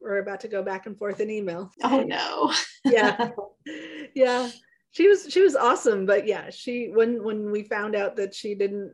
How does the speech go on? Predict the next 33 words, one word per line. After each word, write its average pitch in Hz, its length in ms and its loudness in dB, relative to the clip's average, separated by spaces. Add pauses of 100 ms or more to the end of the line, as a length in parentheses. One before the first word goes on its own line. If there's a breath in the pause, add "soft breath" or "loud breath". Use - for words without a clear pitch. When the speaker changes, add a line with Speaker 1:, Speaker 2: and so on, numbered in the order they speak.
Speaker 1:
hardly 196 460 -4
ever 180 240 0
open 180 240 0
her 190 180 -4
email 185 380 -4
unless 170 320 -8
it 170 80 -4
was 175 120 -4
something 180 220 -8
she 180 220 -8
absolutely 175 580 -6
knew 175 160 -6
she 185 180 -10
needed 190 360 -2
to. 277 320 -10 (100)
So 226 400 6 (120)
with 226 280 4
your 226 180 6
point, 220 680 2 (260)
make 214 400 -6
sure 233 240 6
that 214 160 0
the 214 80 -6
clients 202 460 -8
know 202 540 -4
how 202 760 -4 (380)
to 233 120 0
reach 202 320 -6
you 208 140 -6
the 190 80 -6
best 180 320 -8
way 190 180 -2
possible. 180 800 -12